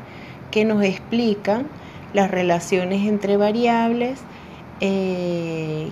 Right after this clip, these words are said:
que conforman el modelo teórico, pues, que estamos revisando.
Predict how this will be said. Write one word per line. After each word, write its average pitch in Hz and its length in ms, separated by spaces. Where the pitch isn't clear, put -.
que 180 420
conforman 175 720
el 196 160
modelo 165 500
teórico, 196 500
pues, - 240
que 170 100
estamos 160 640
revisando. 147 800